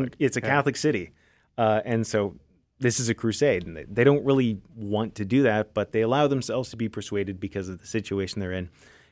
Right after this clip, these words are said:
Speaker 2: And so they go and they actually do that. They, they siege the city for a week. It falls pretty quickly. Uh, they give it back to the Venetians. And, uh, this is, there's a lot of dissension in the ranks because it's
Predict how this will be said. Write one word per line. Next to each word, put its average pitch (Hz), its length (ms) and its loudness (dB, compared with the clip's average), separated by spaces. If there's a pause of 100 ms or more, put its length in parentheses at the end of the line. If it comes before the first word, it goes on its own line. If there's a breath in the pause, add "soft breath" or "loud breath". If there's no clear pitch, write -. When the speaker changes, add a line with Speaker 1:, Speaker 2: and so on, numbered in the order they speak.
(120)
Speaker 2:
And 110 180 0
so 120 160 4
they 123 160 4
go 113 400 6
and 110 240 2
they 107 160 4
actually 107 380 0
do 120 140 2
that. 85 240 -2
They, 101 260 0 (100)
they 101 400 -4
siege 135 300 2
the 135 80 2
city 127 240 2
for 104 300 0 (120)
a 113 60 0
week. 139 500 -2
It 107 100 -6
falls 113 280 0
pretty 113 180 -4
quickly. 110 540 0 (420 soft breath)
Uh, 104 220 2
they 101 160 0
give 110 160 0
it 113 100 -2
back 107 200 0
to 110 60 -4
the 101 80 -2
Venetians. 98 640 -2 (840)
And, 113 240 2
uh, 113 120 4
this 147 240 2
is, 143 280 2 (420)
there's 131 160 4
a 143 40 2
lot 151 220 6
of 135 80 2
dissension 117 440 2
in 104 80 0
the 101 80 -2
ranks 87 360 -10
because 107 460 0
it's - 420 -10